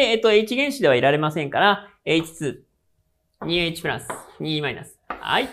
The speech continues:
という格好で、これ、それぞれの式を連立していく。はい、えー、じゃあ、エイチプラスの数がね、合いませんから、はい、かける二。え、それから、あと電子の数もね、合いませんから、かける二と。いうことで、えっと、すべてのね、反応式。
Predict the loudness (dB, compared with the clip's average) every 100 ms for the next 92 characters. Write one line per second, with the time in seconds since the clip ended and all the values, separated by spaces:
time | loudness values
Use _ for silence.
0 | -2 4 4 4 0 -2 -2 2 2 2
1 | -8 -6 0 2 2 4 4 4 0 -2
2 | -2 0 2 0 0 -4 -8 -10 -10 -12
3 | 0 2 2 -2 0 2 2 0 2 2
4 | 4 4 6 2 -2 -4 -4 -2 -4 0
5 | -2 -2 -4 -6 -8 _ _ _ 0 0
6 | -2 -4 -6 -4 2 4 4 2 -4 -2
7 | 0 0 -2 -2 -6 -6 -8 -12 -20 _
8 | _ -2 0 4 6 6 4 0 -2 0
9 | 0 0 -2 -4 -2 -2 0 -2 -4 -2
10 | 0 0 0 -2 -2 -6 -6 -10 -10 -12
11 | _ _ _ _ _ _ _ _ _ _
12 | _ _ _ _ _ -6 -2 4 4 4
13 | 4 2 2 2 2 2 -2 -2 -2 -2
14 | -2 -6 -10 -12